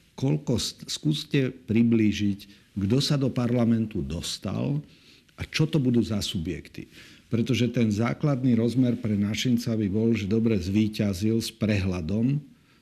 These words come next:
Jaroslav Kačinský a Právo a spravodlivosť, ale z vládu nebude zostávať, lebo nikto s ním nechce do tej koalície. Teda,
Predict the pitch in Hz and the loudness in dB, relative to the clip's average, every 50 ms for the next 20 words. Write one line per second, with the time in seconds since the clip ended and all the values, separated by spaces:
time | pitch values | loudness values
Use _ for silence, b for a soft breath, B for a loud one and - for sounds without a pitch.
0 | B B _ 50 50 - - - - - - - 101 101 95 98 101 95 - - | B B _ -8 -8 -8 -8 -10 -12 -16 -14 -10 -6 -4 -4 -4 -4 -4 -4 -4
1 | 110 101 92 87 - - 98 92 - - - 101 98 92 - - - - 101 98 | -4 -4 -4 -6 -6 -8 -8 -6 -6 -4 -4 -2 -4 -4 -6 -10 -4 -2 -2 0
2 | 98 95 85 - - 101 92 95 95 98 95 90 82 80 - - - 98 98 101 | 0 -2 -6 -8 -8 -8 -6 -6 -6 -6 -6 -6 -8 -8 -10 -10 -8 -6 -4 -2
3 | 110 113 107 117 117 117 120 120 120 120 - - - 107 110 110 110 98 98 104 | -2 0 2 4 4 6 4 4 2 0 -6 -8 -4 -2 0 0 0 0 0 0
4 | 107 113 113 113 107 95 80 85 98 117 120 127 117 117 113 101 110 104 104 - | 2 2 2 0 0 -2 -2 0 2 4 4 4 4 2 2 2 0 0 -2 -2
5 | - 110 104 101 101 95 95 110 110 101 101 101 90 - B B B B B B | -2 -2 0 0 0 0 2 2 2 2 0 -2 -4 -6 B B B B B B
6 | B B - 104 110 110 113 107 110 98 - - - 107 107 104 104 98 92 95 | B B 0 2 2 2 2 2 0 0 -2 -4 0 2 4 4 4 4 2 0
7 | 101 95 - - - - 107 101 95 92 87 - 104 98 85 - 87 85 80 - | 0 -2 -4 -8 -6 -4 -2 -2 -2 -2 -4 -4 -6 -6 -6 -6 -8 -8 -6 -6
8 | 110 107 107 110 110 - - - 104 - 123 113 98 90 80 | -4 -2 0 0 -2 -2 -2 -4 0 0 0 0 0 -2 -6